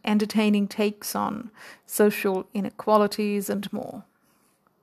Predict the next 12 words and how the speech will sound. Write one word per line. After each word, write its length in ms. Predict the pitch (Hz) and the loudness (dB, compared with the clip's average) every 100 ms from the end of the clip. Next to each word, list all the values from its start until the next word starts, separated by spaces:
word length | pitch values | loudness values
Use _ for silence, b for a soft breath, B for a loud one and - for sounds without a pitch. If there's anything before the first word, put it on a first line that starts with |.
| _ _ _ _ _ - B B B B B B | _ _ _ _ _ -20 B B B B B B
And 120 | 220 | 2
finally, 640 | 214 247 254 269 392 359 - _ _ - | 6 6 6 4 2 -2 -12 _ _ -8
Sabaa 500 | - 233 226 226 226 | 4 4 6 4 4
Karim's 560 | 214 208 208 208 196 - - | 2 4 2 0 -4 -12 -4
debut 400 | 233 233 226 226 | 2 2 4 2
novel, 460 | 214 214 233 320 311 | 4 4 4 2 -2
Skyfall, 800 | - - 190 190 - 202 254 302 _ _ | -6 0 0 -2 -2 -2 -2 -6 _ _
is 180 | - 226 | -6 2
out 220 | 196 208 202 | 4 4 2
now. 320 | - - 202 _ _ _ B B B B _ | -2 -2 -8 _ _ _ B B B B _
Full 300 | - 247 240 | 4 6 6
disclosure, 680 | 247 - 208 190 202 262 | 0 0 0 0 -2 -4